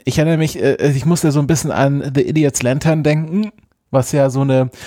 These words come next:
wo, wo ich, also wo sie auch noch mehr mit dem Kostüm damals gemacht haben, wo dann,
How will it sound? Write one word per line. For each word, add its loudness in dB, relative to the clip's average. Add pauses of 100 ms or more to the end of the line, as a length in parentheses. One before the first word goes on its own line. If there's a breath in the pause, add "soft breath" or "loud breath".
(100)
wo, 2
wo 0
ich, -2 (200)
also 2 (320)
wo 0
sie 0
auch 2
noch 0
mehr 2
mit 0
dem 0
Kostüm -2
damals 0
gemacht -2
haben, 2
wo 0
dann, 0